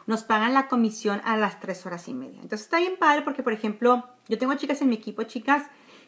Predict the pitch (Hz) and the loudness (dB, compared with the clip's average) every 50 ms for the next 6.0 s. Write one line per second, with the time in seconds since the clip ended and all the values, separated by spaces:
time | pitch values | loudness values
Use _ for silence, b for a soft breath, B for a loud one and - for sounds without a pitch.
0 | B _ - 214 208 202 196 190 190 196 196 185 190 175 208 196 190 190 202 - | B _ -4 -2 0 0 0 -2 -2 -4 -6 -8 -8 -6 -6 -6 -4 -6 -6 -6
1 | - - 269 247 240 226 226 254 311 359 381 370 - B B B B _ - 214 | -4 -2 0 2 2 4 4 4 4 4 2 -2 -4 B B B B _ -8 -8
2 | - - 214 202 196 214 208 208 190 208 208 214 208 208 208 196 185 175 170 175 | -6 -4 -4 -4 -4 -4 -4 -4 -2 -2 -2 0 0 0 0 0 0 -2 -2 -4
3 | - 190 180 175 170 160 170 185 170 196 208 226 220 220 - - - - - - | -6 -6 -4 -4 -4 -4 -6 -6 -4 -4 -2 -2 -2 -2 -4 -6 -8 -12 -18 -20
4 | _ _ - 202 262 294 277 - 175 170 196 208 - 320 320 294 254 254 302 285 | _ _ -4 -2 -2 -2 -2 -4 -4 -2 -2 -2 -2 0 2 2 4 4 2 0
5 | - - - 285 277 269 269 254 254 269 262 247 - - - 156 156 - - | -2 -4 -2 -2 0 2 2 2 4 4 4 2 2 0 -4 -6 -6 -6 -10